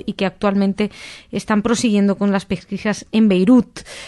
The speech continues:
La policía parte de la base de que los miembros de Hezbollah emplean a familias para transportar de Frankfurt a Beirut grandes cantidades de dinero obtenidas de la venta de droga en Europa. No sería de extrañar que Hezbollah utilizara a sus familiares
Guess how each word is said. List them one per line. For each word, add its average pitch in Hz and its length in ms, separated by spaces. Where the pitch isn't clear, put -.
La 202 240
policía 220 420
parte 277 220
de 262 80
la 220 80
base 214 240
de 240 120
que 202 120
los 175 240
miembros 214 300
de 214 100
Hezbollah 214 300
emplean 208 480
a - 80
familias 190 560
para 170 180
transportar 175 600
de 165 80
Frankfurt 185 420
a 185 60
Beirut 180 320
grandes 190 320
cantidades 170 480
de 185 100
dinero 185 300
obtenidas 170 460
de 170 80
la 160 100
venta 160 220
de 160 120
droga 156 220
en 160 80
Europa. 170 420
No 208 120
sería 208 260
de 214 60
extrañar 180 460
que 175 140
Hezbollah 170 360
utilizara 160 480
a 156 40
sus - 160
familiares 165 540